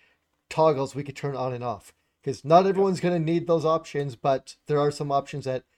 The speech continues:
Speaker 1: could be useful for high-end raids. <laughs> So, and people are obviously trying to get these first world clears or server clears, whatever, right? So
Speaker 2: Yeah. It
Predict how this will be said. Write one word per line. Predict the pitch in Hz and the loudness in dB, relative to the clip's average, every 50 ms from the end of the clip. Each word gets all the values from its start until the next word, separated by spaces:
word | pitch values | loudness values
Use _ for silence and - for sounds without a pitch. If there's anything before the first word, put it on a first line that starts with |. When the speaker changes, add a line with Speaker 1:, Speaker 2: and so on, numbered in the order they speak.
| _ _ _ _ _ | _ _ _ _ _
Speaker 1:
could | - - 165 156 | -4 -4 -4 -2
be | 131 151 | -2 -4
useful | 143 143 147 143 - - 143 | -4 -2 -4 -6 -4 -6 -6
for | 135 - 139 120 | -6 -4 -8 -6
high-end | - 120 131 131 127 123 117 110 | -4 -4 -4 -2 -4 -6 -8 -8
raids. | 117 117 113 110 - - - _ _ _ _ _ _ | -10 -10 -10 -12 -14 -18 -18 _ _ _ _ _ _
<laughs> | - - 196 | -2 -2 0
So, | - - - - 165 165 135 - 190 - - - _ _ _ _ - _ _ | 0 0 -4 -2 -4 -4 -2 -4 -8 -8 -10 -14 _ _ _ _ -20 _ _
and | - 170 151 | -2 -2 0
people | - - 165 180 170 151 | 0 -2 0 2 2 2
are | 147 143 139 - | 2 0 -2 -4
obviously | - 127 131 135 117 131 127 - - 135 120 | -4 -2 -2 -2 -2 -6 -10 -8 -10 -10 -12
trying | - - - 135 117 120 120 117 110 | -12 -12 -10 -8 -8 -8 -8 -10 -14
to | - - | -16 -12
get | 107 131 123 - | -10 -10 -10 -10
these | - 120 113 110 98 - - - _ _ _ _ _ _ _ | -10 -12 -12 -12 -12 -14 -18 -18 _ _ _ _ _ _ _
first | _ - - 160 147 135 127 - - | _ -4 0 2 2 2 2 -2 -8
world | - 123 135 131 120 113 - | -8 -6 -4 -4 -4 -6 -10
clears | _ - - 143 135 127 120 120 101 127 | _ -10 -8 -6 -6 -4 -6 -8 -8 -8
or | 131 117 113 110 - _ _ _ _ | -8 -8 -8 -10 -12 _ _ _ _
server | - - - 160 156 139 120 127 | -18 -2 0 2 2 2 0 -6
clears, | - - - 147 131 123 120 101 | -12 -8 -6 -4 -4 -4 -6 -10
whatever, | 107 113 113 113 98 107 | -12 -12 -12 -12 -12 -14
right? | 104 110 117 123 127 - _ | -14 -10 -10 -10 -10 -10 _
So | - - 135 - - - _ _ _ _ _ _ | -12 -10 -10 -10 -10 -14 _ _ _ _ _ _
Speaker 2:
Yeah. | 95 92 82 73 - _ _ _ _ _ | -10 -8 -8 -8 -10 _ _ _ _ _
It | _ _ | _ _